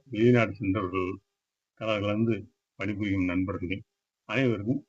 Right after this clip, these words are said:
ஒரு நன்மையான காலமாக இருக்கும் இந்த காலங்கள். அதே போன்று மொத்தத்தில் விருத்த இலக்கத்திற்கு இரண்டாம் இடம் தனுசு, உங்களுக்கு தனஸ்தானம்.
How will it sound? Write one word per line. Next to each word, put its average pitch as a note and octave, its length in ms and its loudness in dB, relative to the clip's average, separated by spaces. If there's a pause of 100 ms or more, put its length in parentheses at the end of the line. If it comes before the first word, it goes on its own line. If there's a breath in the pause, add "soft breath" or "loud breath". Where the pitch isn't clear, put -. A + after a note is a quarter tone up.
ஒரு B2 240 0
நன்மையான G#2+ 500 2
காலமாக E2+ 440 0
இருக்கும் - 300 -16 (360)
இந்த F2+ 180 -12
காலங்கள். F2 460 -6 (1120)
அதே C3 180 4
போன்று D3+ 340 8
மொத்தத்தில் D3+ 580 8
விருத்த C3 360 6
இலக்கத்திற்கு A2 600 6 (580)
இரண்டாம் D#3 560 10
இடம் D3 320 6
தனுசு, B2 340 4 (720)
உங்களுக்கு B2 380 0
தனஸ்தானம். B2 520 6